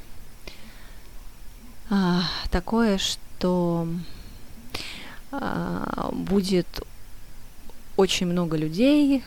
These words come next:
которые ничего не хотят, ничего ни к чему не стремятся, ничего не достигают,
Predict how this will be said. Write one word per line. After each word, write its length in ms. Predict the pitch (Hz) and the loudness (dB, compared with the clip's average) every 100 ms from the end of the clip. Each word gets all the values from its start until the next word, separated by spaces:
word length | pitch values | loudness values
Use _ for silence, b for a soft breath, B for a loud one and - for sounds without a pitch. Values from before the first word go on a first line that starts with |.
| - - | -6 -6
которые 840 | 175 - 202 208 185 170 160 160 151 - - - - - B B B B B B B - | -2 2 4 4 2 2 0 -2 -6 -10 -10 -12 -12 -12 B B B B B B B -6
ничего 300 | 185 - 185 | -2 2 4
не 100 | 170 | 4
хотят, 460 | 160 170 - 262 302 | 2 2 6 6 6
ничего 360 | 196 - 180 170 | 4 2 2 2
ни 180 | 165 | 2
к 80 | 147 | 0
чему 220 | - 175 156 | 0 0 -2
не 80 | |
стремятся, 560 | 156 - 170 220 247 - | -2 -2 0 0 0 0
ничего 500 | 170 160 - 170 180 | 0 0 -2 0 2
не 80 | 170 | 2
достигают, 840 | 160 - 160 180 220 220 226 | -2 -2 -2 2 4 4 2